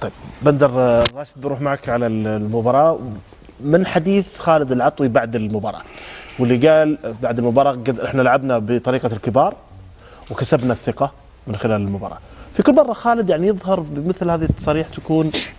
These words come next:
في بعض الأحيان تشعر أنها ما هي منطقية، يعني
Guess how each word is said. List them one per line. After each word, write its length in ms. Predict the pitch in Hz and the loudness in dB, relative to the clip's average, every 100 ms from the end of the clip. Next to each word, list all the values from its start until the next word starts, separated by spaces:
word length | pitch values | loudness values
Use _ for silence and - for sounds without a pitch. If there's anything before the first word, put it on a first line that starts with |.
| - - | -20 0
في 60 | 220 | 4
بعض 120 | 254 | 4
الأحيان 280 | 233 262 233 - - - - - - | 4 0 -2 -8 -18 -20 -20 -20 0
تشعر 220 | 233 220 | 2 4
أنها 120 | 202 | 4
ما 140 | 190 196 | 4 2
هي 80 | 160 | 0
منطقية، 560 | 131 117 117 139 104 | 0 -2 0 0 0
يعني 220 | 87 87 | -6 -12